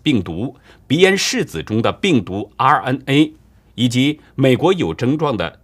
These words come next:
中共病毒门诊病人的血清状态。在巴里奇的演讲幻灯片当中，还列出了来自吉德利科学公司、美国国立卫生研究院和福西博士领导的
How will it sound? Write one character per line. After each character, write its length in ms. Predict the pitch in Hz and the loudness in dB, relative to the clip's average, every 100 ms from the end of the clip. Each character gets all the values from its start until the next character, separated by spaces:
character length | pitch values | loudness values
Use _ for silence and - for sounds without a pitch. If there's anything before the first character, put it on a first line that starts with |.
| _ | _
中 200 | - 170 | -2 0
共 160 | 196 143 | 0 -2
病 180 | 175 139 | -2 -4
毒 120 | 139 | -4
门 220 | 98 135 | -4 -2
诊 220 | 127 67 | -4 -6
病 200 | 64 135 | -4 -4
人 160 | 80 92 | -4 -4
的 200 | 90 - | -6 -6
血 340 | - - 113 | -10 -4 -4
清 280 | - 101 110 | -4 -8 -8
状 200 | 127 104 | -8 -8
态。 300 | - - - _ _ _ _ _ _ _ _ _ _ _ _ - - | -10 -14 -14 _ _ _ _ _ _ _ _ _ _ _ _ -20 0
在 120 | 190 | 2
巴 160 | 202 | 4
里 120 | 226 151 | 2 2
奇 140 | - | 0
的 80 | 185 | 0
演 280 | 110 107 196 | 0 -2 -2
讲 240 | 85 69 | -4 -4
幻 280 | - 170 127 | -6 -2 0
灯 160 | 120 120 | 0 -2
片 220 | 139 156 | -4 -4
当 220 | 85 65 | -4 -6
中， 180 | 69 64 | -12 -14
还 240 | - 76 | -6 -4
列 200 | 92 143 | 0 0
出 160 | 98 104 | 0 -4
了 300 | 87 73 - _ | -4 -4 -8 _
来 140 | 92 | -4
自 160 | 107 98 | -2 -4
吉 180 | - 123 | -4 0
德 120 | 139 | 2
利 180 | 143 147 | 2 -2
科 220 | - 117 | -6 -6
学 120 | 95 | -6
公 180 | 87 87 | -6 -8
司、 260 | 82 87 85 - _ _ | -8 -12 -14 -18 _ _
美 220 | 123 117 | -2 0
国 100 | 104 | 2
国 160 | 135 120 | 0 0
立 100 | 147 | 0
卫 120 | 139 | -2
生 160 | 135 120 | -2 -4
研 140 | 104 | -4
究 100 | 123 120 | -4 -2
院 240 | 151 98 - _ | -4 -4 -10 _
和 260 | - 113 120 | -4 -2 -2
福 260 | - 117 | -2 -6
西 220 | 170 202 | -4 -4
博 160 | 196 90 | -6 -6
士 120 | - | -6
领 180 | 87 107 | -6 -4
导 160 | 123 64 | -4 -4
的 180 | 78 | -8